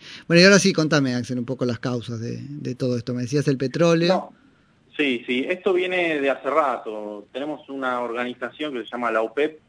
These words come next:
Speaker 2: que nuclea a varios, a la mayoría de los países
Speaker 1: Ujú.
Speaker 2: productores de petróleo de Medio Oriente, principalmente, Arabia Saudita, Irak, Irán, eh, Emiratos Árabes,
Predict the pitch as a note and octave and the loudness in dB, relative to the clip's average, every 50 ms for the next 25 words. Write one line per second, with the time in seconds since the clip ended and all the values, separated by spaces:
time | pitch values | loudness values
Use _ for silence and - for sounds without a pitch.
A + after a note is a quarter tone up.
0 | _ _ - A2 G#2 G#2 G#2 F#2+ - A#2 A#2 A#2+ A2+ G#2+ G#2+ G#2 G2+ G#2+ A2+ A2 | _ _ -14 -12 -10 -10 -10 -10 -6 -4 -2 0 2 2 2 2 2 0 -2 -2
1 | G#2 G#2 G2+ G2 F#2+ F#2+ F#2 - A2 A2 A#2 A2+ A#2+ A#2 - - B2 B2 C#3+ C3+ | -4 -4 -4 -4 -4 -6 -4 -4 -2 -2 0 0 -2 -2 -4 -6 -4 -2 -2 -2
2 | B2 A2+ - - A2 A2+ A#2 A2+ - A2 G2+ - - D3 C#3 A#2+ B2+ B2+ A#2 A2 | -2 -2 -6 -6 -6 -6 -6 -8 -10 -14 -12 -8 -4 -4 -4 -2 -4 -4 -4 -6
3 | G#2 - G#2 F2+ - A2+ A#2 A#2 A#2 A2 G#2 G2+ G2 G#2 G#2 G#2 G#2+ A2+ A#2+ C#3+ | -6 -8 -10 -10 -4 -4 -2 0 0 -2 -2 -4 -6 -6 -6 -4 -4 -4 -2 -2
4 | D3 C3+ B2+ B2+ - A#2 - - G2 G2 - - - A2 A2 A2+ B2 C3 B2+ B2 | -4 -4 -4 -6 -8 -10 -10 -10 -16 -16 -16 -12 -8 -8 -6 -4 -2 -4 -4 -4
5 | - A#2+ A#2 _ _ _ _ _ _ _ - G#2+ A2+ A2+ A2 G#2+ - G#2 A2 B2+ | -8 -12 -12 _ _ _ _ _ _ _ -2 0 0 0 0 -2 -4 -2 -2 -2
6 | B2 A#2+ - - G2+ G2+ G#2+ A2+ A#2 A#2 A2+ - - - - A#2+ G#2 G2 A2 A#2 | -2 -4 -4 -4 -4 -4 0 0 0 0 0 -2 -8 -18 -18 -14 -6 -4 -2 -2
7 | A#2+ A#2 A2 A2 G#2+ G#2+ G#2 G2+ - - G2 G2 G2 G2+ G2+ G#2+ G#2 G#2 - - | -2 -2 -4 -6 -8 -10 -12 -12 -14 -12 -12 -10 -8 -6 -6 -6 -6 -6 -2 0
8 | C3+ C3 A#2+ A2 G#2+ G#2 G#2 G2+ | 0 0 2 0 -2 -4 -6 -10